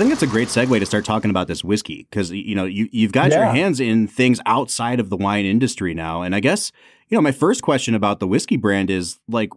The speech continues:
Speaker 1: why now? And, and, and why whiskey? You know, you, you could have very easily
Speaker 2: Yeah.
Speaker 1: launched another line of wines if you'd like to, but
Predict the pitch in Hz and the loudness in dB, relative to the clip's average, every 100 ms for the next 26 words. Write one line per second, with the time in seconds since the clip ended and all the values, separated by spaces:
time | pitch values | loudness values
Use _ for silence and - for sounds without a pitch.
0 | _ - 117 123 185 151 254 78 82 120 | _ -10 -2 0 2 2 0 -4 -6 0
1 | 117 107 - 135 127 123 127 120 110 131 | 2 2 -2 0 2 2 0 0 2 2
2 | 160 120 165 - 85 69 - 107 104 117 | 2 2 0 -2 -10 -12 -8 -4 0 0
3 | 117 120 113 127 139 117 101 - 107 107 | 2 0 0 2 2 2 -2 0 0 2
4 | 135 202 139 113 113 120 117 117 120 110 | 2 2 2 2 2 0 0 0 2 2
5 | 113 117 98 107 120 143 113 110 101 107 | 2 2 0 0 0 -2 -4 -8 -4 -4
6 | 123 - 139 147 113 101 | -4 -2 0 0 -2 -2